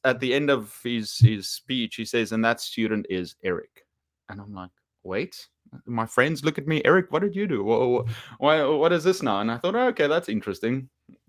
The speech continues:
Well, it's weird that he brings it up, but thanks. Maybe he was impressed with the way that I played the game, you know, even though we lost. But then at the end of the announcements, um, s-, um, somebody says, uh, "Eric, can you s-,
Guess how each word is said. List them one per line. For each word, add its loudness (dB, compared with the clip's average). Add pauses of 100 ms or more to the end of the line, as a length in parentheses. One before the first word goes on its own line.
(300)
Well, 2
it's -2
weird 4
that 6
he 2
brings 0
it 0
up, 6
but 0
thanks. 0
Maybe 2
he 2
was 4
impressed 0
with -6
the -4
way 4
that 2
I 2
played 0
the -8
game, 0
you -4
know, -4
even -4
though -2
we -2
lost. 0 (1600)
But 8
then 6 (800)
at 6
the 6
end 8
of 6
the 10
announcements, 4
um, 2 (520)
s-, -6 (120)
um, 4
somebody 0
says, 2
uh, 6
"Eric, 4
can -2
you -2
s-, -10